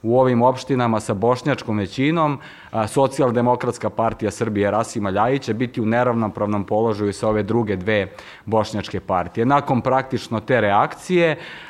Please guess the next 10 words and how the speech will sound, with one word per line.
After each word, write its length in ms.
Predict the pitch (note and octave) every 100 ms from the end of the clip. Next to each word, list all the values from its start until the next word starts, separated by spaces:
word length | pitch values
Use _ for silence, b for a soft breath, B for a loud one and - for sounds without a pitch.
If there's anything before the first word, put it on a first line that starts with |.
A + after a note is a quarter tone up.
| B
a, 360 | A2+ A2 A2 A2
usvojeno 480 | C#3 C#3+ C3+ C3+ B2
autentično 680 | A2 A2 C3 B2+ B2+ -
tumačenje 560 | A2+ A2+ A#2 B2 A#2 G#2+
zakona 520 | F#2+ A2 D3 F3 D3+
kojim 320 | C3 C3 B2+
u 60 | A#2+
stvari 460 | - C3+ D3 C#3 G#2+ B B -
ova 280 | C3 C3
odredba 800 | A#2 C3 C#3 C3+ B2 B2 A#2+ A2